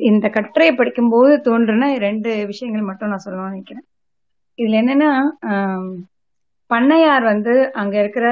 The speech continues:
அந்த ஜமீன்தார் பண்ணையார் யார், அவரு வந்து அங்க கூரை மேல இருக்கிற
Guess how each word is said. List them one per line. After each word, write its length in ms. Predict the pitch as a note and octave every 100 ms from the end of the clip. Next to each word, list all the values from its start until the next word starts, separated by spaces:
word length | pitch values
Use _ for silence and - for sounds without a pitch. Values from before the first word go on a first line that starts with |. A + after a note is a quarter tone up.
| B3 B3
அந்த 220 | G#3+ F#3+
ஜமீன்தார் 520 | E3 G3+ A3+ G#3+ G#3
பண்ணையார் 360 | G#3+ G3 F#3+ G3
யார், 200 | G3+ G3 -
அவரு 240 | G#3 A3+
வந்து 260 | A3 G3+ B3+
அங்க 340 | A#3+ G#3 G#3+ C4
கூரை 380 | - C4+ D#4
மேல 400 | D4 C#4 C#4 C#4 D4 D#4+ - _ _ _
இருக்கிற 320 | A#3 B3+ C4+